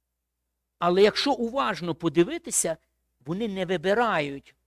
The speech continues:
гору Геразім, про що ми з вами говорили минулого разу, що людина собі вибирає, що єврей собі вибирає, гора Геразім чи гора Евал.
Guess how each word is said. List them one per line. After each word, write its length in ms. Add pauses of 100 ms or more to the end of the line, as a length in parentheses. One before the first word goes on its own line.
(100)
гору 460
Геразім, 920 (680)
про 120
що 180
ми 120
з 80
вами 260
говорили 440
минулого 500
разу, 380 (640)
що 240
людина 340
собі 280
вибирає, 440
що 200
єврей 300
собі 300
вибирає, 520 (240)
гора 340
Геразім 520
чи 140
гора 340
Евал. 520